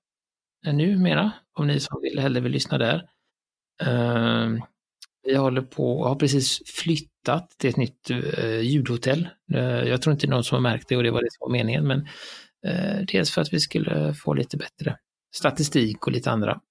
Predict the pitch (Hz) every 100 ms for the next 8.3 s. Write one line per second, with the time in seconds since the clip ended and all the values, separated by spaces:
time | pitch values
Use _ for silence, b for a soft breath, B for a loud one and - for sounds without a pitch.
0 | _ - 147 151 117 139 147 139 135 -
1 | 131 131 127 127 123 - _ _ _ _
2 | _ _ _ _ _ - - 156 123 117
3 | 120 120 - 127 - - - - 71 131
4 | 120 117 76 - - - 127 143 B B
5 | B B - 127 117 117 135 156 196 170
6 | 151 - 208 156 151 151 151 147 147 151
7 | 147 147 151 147 143 139 - - 131 -
8 | - - 180